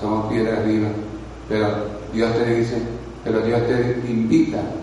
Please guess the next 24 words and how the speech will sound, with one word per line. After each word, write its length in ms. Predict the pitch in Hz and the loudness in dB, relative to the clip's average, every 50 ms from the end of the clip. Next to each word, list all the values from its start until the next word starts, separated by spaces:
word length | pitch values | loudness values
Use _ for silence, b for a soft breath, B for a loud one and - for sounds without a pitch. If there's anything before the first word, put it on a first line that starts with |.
| - - | -8 -4
a 60 | 101 | -2
dar 240 | 101 104 107 117 117 | 0 0 2 2 0
un 80 | 117 113 | 0 0
paso 300 | 117 113 110 104 107 107 | 0 0 0 0 0 0
aún 240 | 107 107 110 107 | 0 0 0 0
más 180 | 110 110 104 - | 0 0 -2 0
allá. 240 | 104 101 98 92 - - - - - - - - - - - - - - - - - - - - - - - - - 113 | -2 -2 -2 -2 -4 -6 -8 -10 -12 -14 -14 -16 -16 -16 -16 -16 -16 -16 -16 -16 -16 -16 -16 -16 -16 -18 -16 -10 0 0
Aprópiate 840 | 110 - - - 135 151 151 147 151 143 131 - 131 123 - - - - - - - - - - | 0 2 4 4 6 6 6 6 4 2 2 0 -2 -2 -4 -4 -6 -8 -10 -12 -14 -14 -12 -6
por 360 | 104 110 104 - - - - 120 | -4 -4 -4 -4 -4 -6 -2 2
fe 420 | 117 117 98 92 - 82 78 78 - - - - - - - - - - - | 2 2 2 2 0 -2 -4 -6 -8 -10 -12 -12 -14 -16 -16 -18 -16 -8 -4
de 100 | 101 98 | -2 0
la 140 | 101 98 - | 0 0 0
nueva 360 | 98 104 104 107 113 - - | 0 0 2 2 2 2 2
criatura 420 | 113 104 104 104 110 107 104 107 104 | 2 0 0 0 0 0 0 0 0
que 240 | 101 98 104 107 110 | 0 0 0 2 2
eres 200 | 120 127 127 117 - - - - - | 2 2 2 0 -2 -4 -6 -6 -6
en 240 | 104 98 98 98 98 - | -6 -6 -6 -6 -6 -2
Cristo 380 | 110 110 110 104 107 - 107 101 98 101 | -2 0 0 0 0 0 0 0 0 -2
Jesús, 280 | - 117 120 123 - - - - - - - - - | -2 0 0 0 0 -2 -4 -6 -6 -6 -8 -8 -2
Señor 320 | 98 98 95 98 98 98 95 | -2 0 0 0 -2 -2 -2
nuestro. 280 | 95 92 90 92 92 - - - - - - - - - - | -4 -4 -4 -6 -6 -8 -8 -10 -12 -12 -12 -12 -12 -10 -2
Cambia, 480 | 117 113 120 117 110 101 95 95 95 92 95 95 92 - - - - - - - 92 | 0 2 2 2 2 0 0 -2 -2 -2 -4 -6 -8 -10 -12 -12 -14 -16 -14 -10 -4
déjate 460 | 120 117 120 120 131 135 127 123 - - | -2 -2 0 0 0 0 0 0 -2 -2
cambiar 680 | - 101 95 95 101 104 110 120 120 - - - - | -2 -2 -2 0 0 2 2 2 2 2 0 -4 -6